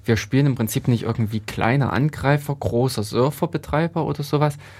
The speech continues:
sondern eben auch unter Umständen dieses umgekehrte Spiel, Surferbetreiber und, äh, der Angegriffene ist der Benutzer.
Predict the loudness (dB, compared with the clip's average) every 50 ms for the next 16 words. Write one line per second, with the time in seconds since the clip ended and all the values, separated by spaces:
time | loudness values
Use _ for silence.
0 | -18 -4 0 2 4 4 4 2 0 -2 -2 -2 -2 -2 0 0 2 2 2 0
1 | 0 0 2 2 2 2 0 0 0 0 0 0 0 -2 -6 -4 -4 -4 -2 -4
2 | -6 -6 -8 -6 -2 0 0 0 -2 0 2 2 2 2 2 -2 -2 -2 -4 -6
3 | -2 0 0 2 2 2 0 0 0 0 0 0 0 0 0 0 -2 0 2 4
4 | 4 4 4 2 2 2 2 2 2 2 2 2 2 2 2 0 -2 -2 -4 -6
5 | -4 -4 -4 0 0 2 2 2 2 0 0 -2 -6 -14 -20 -20 -20 -14 -8 -4
6 | -4 -2 0 0 0 2 2 2 2 2 0 -4 -6 -4 -4 -4